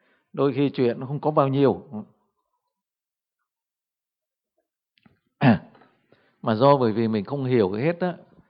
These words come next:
rồi mình cứ tham sân trở lên mà nó như vậy. Ờ, con người ta là người ta rất là nhiều. Bây giờ có chuyện là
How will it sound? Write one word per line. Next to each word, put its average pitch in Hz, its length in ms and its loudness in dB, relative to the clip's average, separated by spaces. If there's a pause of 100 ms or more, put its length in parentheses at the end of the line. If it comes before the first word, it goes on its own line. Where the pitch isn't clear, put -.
(480)
rồi 107 320 -2
mình 104 320 -2
cứ 143 500 -2
tham 139 240 -4
sân 131 300 -4
trở 113 120 -6
lên 120 340 -2
mà 107 100 -4
nó 101 100 -4
như 127 180 -8
vậy. 107 220 -4 (1000)
Ờ, 104 320 -2
con 127 220 -2
người 110 200 0
ta 131 480 -4
là 104 360 -2
người 101 140 -2
ta 120 200 -6 (280)
rất 170 160 -6
là - 80 -8
nhiều. 98 480 -4
Bây 123 120 -16
giờ 120 200 -6
có 131 140 -8
chuyện 113 260 -4 (100)
là 98 240 -2